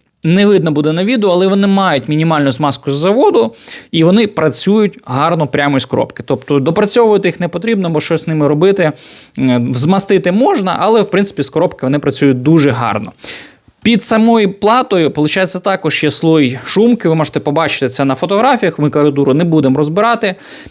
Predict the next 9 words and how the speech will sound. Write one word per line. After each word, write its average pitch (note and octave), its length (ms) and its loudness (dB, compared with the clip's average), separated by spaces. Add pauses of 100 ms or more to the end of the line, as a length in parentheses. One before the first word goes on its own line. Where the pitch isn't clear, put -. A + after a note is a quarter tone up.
е, C#3+ 200 0
там F3 240 2
теж G#3 400 0
заповнений D#3+ 540 0
простір G#3 580 0
і F3+ 200 0
не D#3+ 120 0
буде D3+ 220 0
пустоти. A#2 520 -4